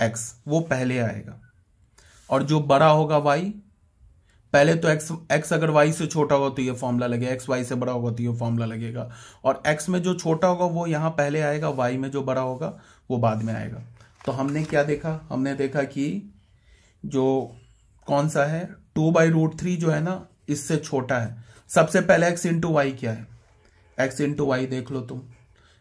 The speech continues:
x का काम कर रहा है टू by three into y क्या है? root three by two।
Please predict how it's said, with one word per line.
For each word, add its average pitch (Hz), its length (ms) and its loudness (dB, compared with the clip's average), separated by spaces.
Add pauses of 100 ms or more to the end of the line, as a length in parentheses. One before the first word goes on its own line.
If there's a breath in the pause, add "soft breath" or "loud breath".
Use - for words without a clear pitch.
x - 260 -6
का 139 100 2
काम 131 280 -2
कर 135 120 -2
रहा 131 100 0
है 127 60 -8
टू 135 180 -2
by 131 120 0 (200)
three 143 160 -6 (380)
into 127 280 -4
y 123 240 0
क्या 127 120 -2
है? 120 80 -2
root 117 200 -2
three 131 220 -6
by 127 140 -4 (600)
two। 147 120 -4